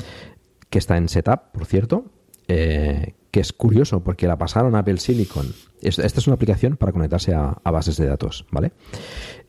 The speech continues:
Em, es una aplicación que migraron a Apple Silicon,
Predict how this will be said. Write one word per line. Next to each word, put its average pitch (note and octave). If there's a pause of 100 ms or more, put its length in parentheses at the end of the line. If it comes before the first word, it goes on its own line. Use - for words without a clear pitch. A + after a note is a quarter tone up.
Em, E2+ (200)
es -
una C3
aplicación B2+
que -
migraron F2+
a E2+
Apple F#2+
Silicon, E3